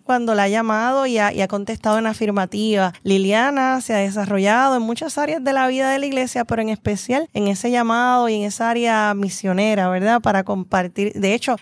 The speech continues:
yo la conocí en un viaje misionero a Chile junto a su hermana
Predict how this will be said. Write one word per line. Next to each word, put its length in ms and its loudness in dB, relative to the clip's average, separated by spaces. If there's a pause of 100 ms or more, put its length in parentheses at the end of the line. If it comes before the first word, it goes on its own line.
yo 160 4
la 120 4
conocí 400 0 (160)
en 160 0
un 100 0
viaje 220 2
misionero 500 0
a 60 0
Chile 400 -2
junto 240 -4
a 60 -2
su 100 -4
hermana 480 2